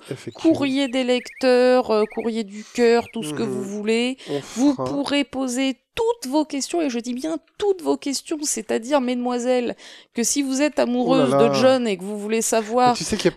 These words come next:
Speaker 1: a
Speaker 2: euh,
Speaker 1: certainement
Speaker 2: <laughs>
Speaker 1: pas de demoiselles dans ma chaîne.
Speaker 2: <laughs> Ben, si votre petite sœur est amoureuse de,
Speaker 1: Waouh.
Speaker 2: est amoureuse de John, vous
Speaker 1: Et qu'elle a
Speaker 2: pourrez,
Speaker 1: dix-huit ans en plus.
Speaker 2: <laughs> Oui, euh, bien sûr.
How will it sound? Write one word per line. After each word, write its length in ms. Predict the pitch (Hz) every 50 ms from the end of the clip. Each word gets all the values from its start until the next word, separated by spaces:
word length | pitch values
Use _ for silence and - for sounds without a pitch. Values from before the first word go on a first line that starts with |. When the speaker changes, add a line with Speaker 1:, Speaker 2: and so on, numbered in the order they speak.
| - -
Speaker 1:
a 20 |
Speaker 2:
euh, 60 | 196 208 190 180 170
Speaker 1:
certainement 220 | 202 175 151 - -
Speaker 2:
<laughs> 40 |
Speaker 1:
pas 80 | - 175
de 60 | 151 139
demoiselles 540 | 151 147 143 147 156 135 - - - 185 180
dans 140 | 139 139 127
ma 120 | 123 120
chaîne. 300 | 120 - - 180 185 165 127
Speaker 2:
<laughs> 1300 | - - - 311 302 240 - - - 294 226 - - - - _ - - - - - - - - - -
Ben, 160 | - 196 - -
si 460 | 226 - - - 320 311 320 330 320
votre 240 | 311 262 240 247 -
petite 340 | - 320 330 - 320 294 -
sœur 640 | - - - 247 240 233 226 214 196 - - - _ _ _ _ _ _ _ -
est 180 | 226 220 -
amoureuse 160 | 240 294 254 240 - 294 339 - 139
de, 40 |
Speaker 1:
Waouh. 520 | 151 156 160 156 151 143 135 123 117 110 110 - - - - -
Speaker 2:
est 160 | - 226 - 285
amoureuse 460 | 294 285 294 294 262 294 302 294 240
de 140 | 247 254 208
John, 420 | 202 214 220 226 254 277 262 247 - 349 - - - -
vous 240 | 196 202 226 269 277 -
Speaker 1:
Et 60 | -
qu'elle 120 | 262 254 - 254
a 40 | 254
Speaker 2:
pourrez, 60 | 262 285
Speaker 1:
dix-huit 340 | 285 269 - - - -
ans 60 | - 123
en 40 | 233 233 233 233 269 233
plus. 240 | 226 208 - - -
Speaker 2:
<laughs> 40 | -
Oui, 320 | 277 277 247 208 160 160 -
euh, 60 | -
bien 180 | 160 160 165 170
sûr. 240 | 180 - - -